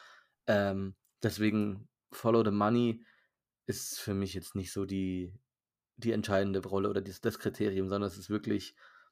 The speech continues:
Performance letztes Jahr, was hat sich im Team verändert, ähm, beziehungsweise in was für ein Team kommt der Mann und mit welcher Intention wurde er vielleicht irgendwie gesigned.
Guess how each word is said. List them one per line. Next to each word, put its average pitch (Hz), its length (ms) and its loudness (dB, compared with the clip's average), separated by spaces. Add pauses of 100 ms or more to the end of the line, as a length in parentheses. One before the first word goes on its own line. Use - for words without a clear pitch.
(320)
Performance 110 500 2
letztes 113 340 0
Jahr, 104 440 4
was 107 180 0
hat 101 80 -2
sich 98 160 -6
im 101 120 0
Team 107 180 0
verändert, 101 640 0 (680)
ähm, 90 540 0 (200)
beziehungsweise 110 420 6
in 113 120 2
was 104 140 2
für 113 80 0
ein 101 80 2
Team 104 180 -2
kommt 101 240 0
der 107 80 6
Mann 101 300 2 (1000)
und 101 340 -4
mit 113 160 0
welcher 117 240 6
Intention 104 560 2
wurde 101 160 2
er 87 120 -4
vielleicht 90 440 -8
irgendwie 98 260 -6
gesigned. - 460 -8